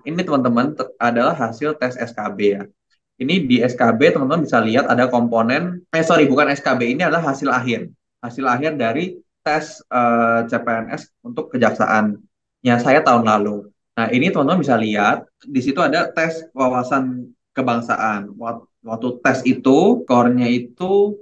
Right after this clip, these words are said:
ada di angka ya sekitar seratus lima itu. Terus T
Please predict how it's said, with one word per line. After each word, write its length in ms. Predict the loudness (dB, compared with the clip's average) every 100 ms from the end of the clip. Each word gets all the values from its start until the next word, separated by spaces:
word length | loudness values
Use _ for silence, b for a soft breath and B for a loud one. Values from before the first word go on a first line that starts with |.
| -6
ada 320 | -4 -2 -4
di 240 | -4 -2
angka 320 | -2 -2 -2
ya 160 | -2 -6
sekitar 160 | -4 -6
seratus 320 | -4 -6 -4
lima 260 | -2 -2 -2
itu. 480 | -4 -4 -4 -8 -14 _ _ _
Terus 240 | -4
T 40 | -2